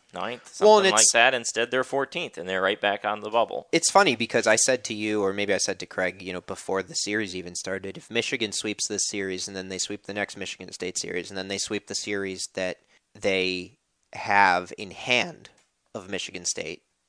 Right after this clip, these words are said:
Speaker 2: they're still one point ba-, behind them in the
Speaker 1: <laughs>
Speaker 2: standings. But they were like, what, thirty or thirty-three percent of the way there <laughs> if they would have held on to that. So, um, but they didn't, and, you know, we'll see what happens next weekend.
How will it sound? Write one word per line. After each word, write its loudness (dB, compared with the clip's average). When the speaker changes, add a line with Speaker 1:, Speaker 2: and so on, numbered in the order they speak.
Speaker 2:
they're -2
still 2
one -2
point -6
ba-, -4
behind -2
them -6
in -8
the 0
Speaker 1:
<laughs> -2
Speaker 2:
standings. -6
But 6
they 10
were 6
like, 6
what, 0
thirty 8
or 2
thirty-three 2
percent 2
of 4
the 6
way 8
there 8
<laughs> -8
if 6
they 8
would 10
have 0
held 10
on 6
to 4
that. 4
So, 6
um, 4
but 6
they 8
didn't, 6
and, 2
you 0
know, 8
we'll 6
see 6
what 8
happens 6
next 2
weekend. 0